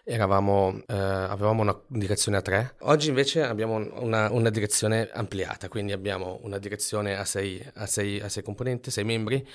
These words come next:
e un presidente del-, della direzione. Dal mio punto di vista questo cambiamento non è solo formale, ma piuttosto strategico. Nasce dalla volontà di aumentare l'adattività dell'azienda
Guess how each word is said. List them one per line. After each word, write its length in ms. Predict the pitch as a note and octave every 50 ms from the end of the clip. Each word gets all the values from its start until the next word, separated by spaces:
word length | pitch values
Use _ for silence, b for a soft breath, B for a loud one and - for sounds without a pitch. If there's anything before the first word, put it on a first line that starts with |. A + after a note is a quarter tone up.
| B B B
e 240 | B - A#2+ A#2 A#2+
un 160 | B2+ C3 B2+
presidente 500 | A2 G2 - G2+ G2 G2 - - G2+ G2
del-, 680 | F#2+ F#2 G2+ F#2+ F#2+ F#2+ G2+ F#2+ F#2+ F#2+ F#2+ - F#2+ F2+
della 200 | G2+ G#2+ F#2+ F#2
direzione. 680 | F2 F2+ - - - - - - G1+ - F#2+ - - _ _ B B B B B B B B B B B B
Dal 100 | G#2 G#2
mio 100 | A2 A2+
punto 220 | A#2+ A#2 A2 -
di 40 | A#2
vista 480 | A2+ A#2+ B2 - - - C3 C3 C3 C3
questo 240 | - - A2 - -
cambiamento 640 | - G#2+ G2+ G2+ G#2+ A2 A2 G#2+ - A#2+ A#2 A2+ G#2
non 140 | G#2 G2+ G2
è 60 | G2
solo 180 | - - F#2
formale, 380 | F2 - G#2+ G2+ G2 F#2 F#2 F#2+
ma 280 | G2 G2 F#2 F#2+ F#2+ - -
piuttosto 540 | - G#2+ - - F#2 - - G#2 G2+ G#2 -
strategico. 760 | - - - - F2+ F2+ - F2+ F2 F2 - - - F2+
Nasce 240 | F2+ F2+ F#2 - -
dalla 160 | G2 G#2 G2+
volontà 340 | F#2+ G2 G#2+ G2+ G2 - F2+
di 120 | F2 G2+ G2+
aumentare 580 | F#2 F#2 F2+ F2+ - - F#2+ F#2+ F#2+ G2 - _ B B B B B B
l'adattività 540 | B A2 G2 G2+ G2 - G2+ G2 F#2+ - G2
dell'azienda 720 | F#2 G2 G2 G#2 G2 - G2+ G2 G2 G2 G2 G2+ G#2+ A2